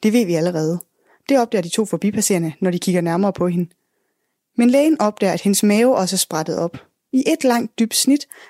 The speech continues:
der går i zigzag fra brystbenet og hele vejen ned til underlivet. Man kan se hendes indvolde gennem såret. Og så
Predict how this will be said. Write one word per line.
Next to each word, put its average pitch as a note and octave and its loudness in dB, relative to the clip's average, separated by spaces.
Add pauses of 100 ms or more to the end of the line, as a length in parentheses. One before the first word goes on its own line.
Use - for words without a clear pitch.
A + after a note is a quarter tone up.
(120)
der G#3+ 0
går B3+ 2
i G#3 -4
zigzag G3+ 0
fra - -2
brystbenet G#3+ 0
og F#3 2
hele A3+ 2
vejen F#3+ 2
ned G3+ 2
til D#3+ -2
underlivet. F3+ 0 (440)
Man G#3 2
kan A3+ 0
se D4+ 2
hendes G#3 2
indvolde G#3 2
gennem F#3 0
såret. D#3 -2 (600)
Og A#3 0
så B3+ 0